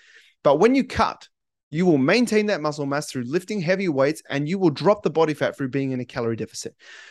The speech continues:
So just remember, we are unfinished projects at all times,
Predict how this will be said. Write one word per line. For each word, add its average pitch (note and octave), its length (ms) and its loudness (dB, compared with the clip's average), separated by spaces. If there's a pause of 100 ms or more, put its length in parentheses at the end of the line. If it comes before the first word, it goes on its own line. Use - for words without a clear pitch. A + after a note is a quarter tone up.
So E3 360 6 (180)
just A3+ 220 2
remember, F#3 400 2
we G3+ 320 0
are F#3 420 -2
unfinished G3 580 -2
projects D3+ 600 -4 (100)
at D3 220 -6
all D3+ 180 4
times, A#2+ 540 -8